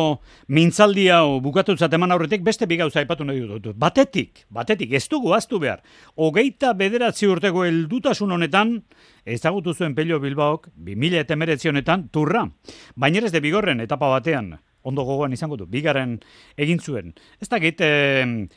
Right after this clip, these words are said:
elkar ezagutza horretatik ze irakurketa atera duzun, oraintxe urte ondarrean. Turra, Turra da, Turra da txirrindularitza askorentzat, beti hala izan da historian.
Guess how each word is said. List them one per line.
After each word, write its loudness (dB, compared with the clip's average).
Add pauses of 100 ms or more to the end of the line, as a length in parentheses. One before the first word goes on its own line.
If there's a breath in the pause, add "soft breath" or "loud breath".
(140 soft breath)
elkar 4
ezagutza 4
horretatik 2
ze 0
irakurketa 0
atera -4
duzun, -10
oraintxe -6
urte -6
ondarrean. -6
Turra, 2
Turra 4
da, 2
Turra -2
da 0
txirrindularitza -4
askorentzat, -8
beti 2
hala 2
izan 2
da -2
historian. -4